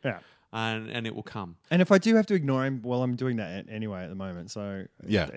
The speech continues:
Speaker 1: if it all goes wrong, I can still just go around him.
Speaker 3: Yeah. You can
Speaker 2: Pick a different movie character to call him each time you walk past. "G'day, Obi-Wan."
Speaker 3: Yeah.
Speaker 2: <laughs>
Speaker 3: Throw something out.
Speaker 1: Nice. I will. "G'day, Forrest Gump."
Speaker 3: "G'day, Gump."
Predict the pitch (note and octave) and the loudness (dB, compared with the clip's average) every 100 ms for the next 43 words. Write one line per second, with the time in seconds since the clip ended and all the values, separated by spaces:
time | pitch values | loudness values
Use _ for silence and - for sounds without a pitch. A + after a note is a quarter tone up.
0 | - C3+ C#3+ D3 C3 A2 A2+ G#2+ - A2 | -6 0 4 4 4 0 -4 -6 -8 -12
1 | - A2 F2+ G#2+ G#2 F#2 F#2 F2+ F2 F#2+ | -12 -12 -12 -12 -8 -6 -6 -8 -8 0
2 | D3+ A2 D2 - D3+ F#2+ - - D#2+ C4+ | 2 2 -2 -4 -6 -6 -16 -12 -4 -2
3 | C4+ A#3+ G#3+ F#3 G3+ G3+ E3+ B2+ - A2+ | 0 0 2 2 2 0 0 -2 -2 -6
4 | G2+ - - C#3 A#2+ G2+ G2+ A#2+ - B2 | -8 -12 -6 -4 -2 -6 -8 -10 -8 -8
5 | B2 - A2+ - - - - - E3 G#2+ | -8 -10 -14 -16 -20 -20 -12 -4 -2 -2
6 | A2 A#2+ C3+ E3 F3+ F#3 A#2+ C3+ - - | -2 -4 -4 -6 -8 -8 0 0 0 -6
7 | - - - - - - _ _ _ _ | -12 -10 -14 -20 -18 -18 _ _ _ _
8 | - E4 F4+ E4 F#3 F#3 G3 F#3+ F#3 F3 | -16 -10 -8 -6 -4 2 6 8 8 6
9 | G#2+ F2 D2 - - A#2+ A2+ G#2 - - | 4 2 -2 -10 -8 -4 -4 -6 -10 -18
10 | _ - - B2 B2 G#2+ - C#4 A#2+ G#2+ | _ -12 -4 -2 0 -2 -6 -8 -6 -8
11 | G2 - D3+ E3+ - - - - - - | -8 -6 -6 -8 -12 -6 -6 -6 -12 -4
12 | - - D#3+ F4+ | -2 2 2 2